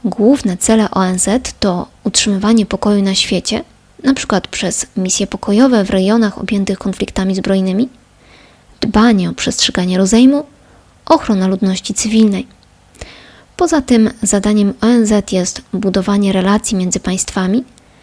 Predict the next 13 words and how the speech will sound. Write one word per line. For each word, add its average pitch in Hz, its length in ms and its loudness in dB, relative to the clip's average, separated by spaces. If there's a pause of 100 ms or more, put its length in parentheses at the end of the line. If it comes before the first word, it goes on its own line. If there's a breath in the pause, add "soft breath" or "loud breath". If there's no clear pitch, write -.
(180 soft breath)
wspieranie 208 600 0
ich 180 100 -8
rozwoju 196 420 0
gospodarczego, 196 840 -2 (560)
rozwiązywanie 262 680 0
problemów, 202 600 0 (300)
takich 185 220 -4
jak 180 220 -6 (180)
ubóstwo 196 640 0 (100)
czy 220 120 -2
ochrona 196 280 0
środowiska 208 540 -2
naturalnego 233 640 2